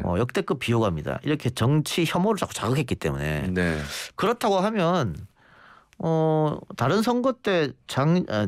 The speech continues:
Speaker 1: 지난번이나 지지난번보다는 떨어지지 않겠느냐.
Speaker 2: 네.
Speaker 1: 뭐, 보-, 보통의 전문가들은 이제 그-,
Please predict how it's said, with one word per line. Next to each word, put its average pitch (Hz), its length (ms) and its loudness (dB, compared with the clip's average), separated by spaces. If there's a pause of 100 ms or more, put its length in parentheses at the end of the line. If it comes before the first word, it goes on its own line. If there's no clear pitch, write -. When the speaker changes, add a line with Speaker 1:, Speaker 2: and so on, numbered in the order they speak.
Speaker 1:
지난번이나 170 840 2
지지난번보다는 147 760 2
떨어지지 349 380 2
않겠느냐. 71 800 0
Speaker 2:
네. 82 260 -2 (300)
Speaker 1:
뭐, 123 160 2
보-, 156 300 0
보통의 240 1160 2
전문가들은 139 460 2
이제 165 120 0
그-, 151 100 -6